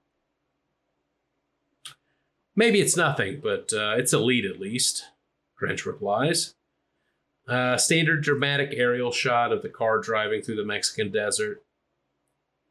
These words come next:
Uh, we cut to a roadside sign reading, "Welcome to San Rafael," as Charlie and Grinch speed by. Driving through the center of town, the duo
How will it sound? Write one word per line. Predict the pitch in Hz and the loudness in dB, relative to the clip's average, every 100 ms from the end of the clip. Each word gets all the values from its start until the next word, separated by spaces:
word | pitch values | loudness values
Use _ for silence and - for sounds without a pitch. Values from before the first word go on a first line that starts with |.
| _ - | _ -6
Uh, | 139 147 143 | 0 2 2
we | 151 | 2
cut | 190 190 | 0 2
to | 160 | 2
a | |
roadside | 135 151 151 156 139 - | 4 2 2 0 0 0
sign | 151 143 139 123 | 0 0 0 0
reading, | 127 123 117 98 | 0 0 -2 0
"Welcome | 151 165 185 170 | 2 2 0 -2
to | 135 | -2
San | - 156 160 | 0 0 0
Rafael," | 151 151 147 127 147 131 113 110 - _ _ - | 2 2 2 2 4 4 2 -2 -8 _ _ -4
as | 113 | -2
Charlie | - 135 131 117 | 2 2 2 0
and | 104 | 0
Grinch | 131 123 | -2 -2
speed | - - 117 110 | -2 -2 -4 -2
by. | 113 110 104 104 - _ _ _ - - - _ _ _ - | 0 0 0 -2 -8 _ _ _ -20 -20 -20 _ _ _ 0
Driving | 202 208 180 | 4 4 4
through | 151 170 | 2 2
the | |
center | 143 170 147 | 2 4 2
of | 139 | 2
town, | 156 156 | 0 0
the | 135 | -2
duo | 117 151 160 156 151 143 | -2 -2 0 2 2 2